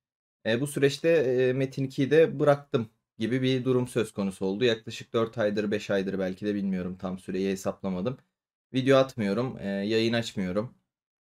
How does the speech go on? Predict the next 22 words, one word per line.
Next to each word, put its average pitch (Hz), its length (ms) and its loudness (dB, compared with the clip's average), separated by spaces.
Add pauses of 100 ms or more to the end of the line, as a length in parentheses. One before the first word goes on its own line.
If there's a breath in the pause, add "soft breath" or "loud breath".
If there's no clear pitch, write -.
(200)
Sizlere 113 300 2
de 117 40 2
haber 113 360 2
vermedim 107 400 4
açıkçası. 95 540 -6
Yani 101 400 0
bu 98 100 -6
konuda 95 320 -4
da 104 60 0
özür 98 300 -2
diliyorum 92 320 -4
hepinizden. 92 600 -8
E, 92 180 -10
keşke 101 360 -6
daha 101 220 0
önceden 92 360 -4
bir 107 60 0
açıklama 101 380 -6
videosu 92 340 -6
ayarlasaydım, 95 680 0
sizlere 92 380 -6
sunsaydım. 95 580 -6